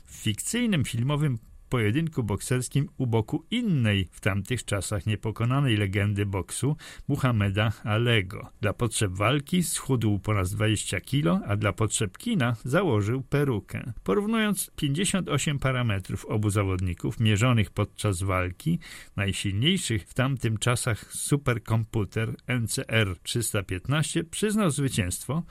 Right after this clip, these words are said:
Rockiemu przez nokaut w trzynastej rundzie. Książkę tę, napisaną żywym i obrazowym językiem, z nieoczekiwaną zawartością wielu dygresji, na przykład kulinarnych,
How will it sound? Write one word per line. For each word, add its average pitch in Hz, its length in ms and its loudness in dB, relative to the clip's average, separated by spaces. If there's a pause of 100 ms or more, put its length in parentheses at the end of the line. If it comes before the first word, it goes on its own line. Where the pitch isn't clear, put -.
(180)
Rockiemu 143 580 0 (280)
przez 220 260 0
nokaut 113 580 0
w - 140 -20
trzynastej 107 720 -2 (340)
rundzie. 104 680 0 (180)
Książkę 117 560 -2
tę, 151 220 0
napisaną 160 760 0
żywym 175 640 4 (280)
i 160 200 -4
obrazowym 139 800 2
językiem, 113 760 0
z 120 120 -2
nieoczekiwaną 156 960 0
zawartością 113 880 -2
wielu 131 280 0
dygresji, 107 840 -2
na 123 140 0
przykład - 380 -2 (160)
kulinarnych, 101 840 0